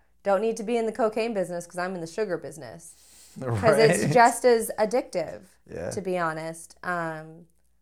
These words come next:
Speaker 1: so, yeah, I mean, it's hard because you kind of, you want some regulation, right? That people who aren't as educated about these things can be protected from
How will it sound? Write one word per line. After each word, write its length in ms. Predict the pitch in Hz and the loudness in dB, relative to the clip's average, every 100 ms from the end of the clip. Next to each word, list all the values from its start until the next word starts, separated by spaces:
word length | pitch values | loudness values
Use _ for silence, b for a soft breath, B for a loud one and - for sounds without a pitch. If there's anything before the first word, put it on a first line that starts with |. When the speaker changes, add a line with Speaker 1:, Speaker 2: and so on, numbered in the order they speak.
| _ _ _ _ | _ _ _ _
Speaker 1:
so, 920 | - - 185 180 175 175 175 170 170 _ _ _ _ _ _ _ _ _ _ - | -12 -4 0 0 0 0 0 -4 -8 _ _ _ _ _ _ _ _ _ _ 2
yeah, 280 | 196 190 160 | 6 6 4
I 120 | 180 | -2
mean, 380 | 185 180 180 180 - | -4 -6 -8 -12 -8
it's 180 | 202 | -10
hard 260 | - 226 226 | 2 2 2
because 580 | 220 196 175 165 - - _ _ _ _ _ _ | -2 -2 -2 -2 -10 -20 _ _ _ _ _ _
you 120 | 185 | -16
kind 240 | 185 196 190 | -8 -8 -6
of, 160 | 185 - | -8 -12
you 140 | 185 196 | -10 -4
want 280 | 208 202 | -2 -4
some 400 | - 185 185 185 - | -4 -4 -4 -10 -6
regulation, 920 | 185 175 175 165 160 165 220 233 233 | -4 -2 -4 -8 -8 -10 -8 -8 -2
right? 280 | 226 262 - _ | -2 -2 -10 _
That 320 | 175 170 - _ _ _ | -4 -4 -10 _ _ _
people 560 | 185 180 185 180 185 180 | -16 -6 -4 -4 -6 -14
who 100 | - | -14
aren't 240 | 170 170 _ | -14 -16 _
as 680 | 180 170 165 165 160 - - _ _ _ _ _ _ _ _ _ _ - | -12 -10 -10 -14 -18 -20 -20 _ _ _ _ _ _ _ _ _ _ -10
educated 540 | 175 185 185 196 190 | -8 -8 -12 -12 -8
about 260 | 202 202 202 | -2 -2 -2
these 200 | 214 214 | -12 -12
things 440 | 214 214 233 233 | -10 -8 -10 -12
can 160 | - 202 | -14 -16
be 100 | 175 | -16
protected 640 | - 170 - - 196 196 | -14 -14 -14 -14 -14 -14
from 360 | 196 165 165 | -14 -14 -16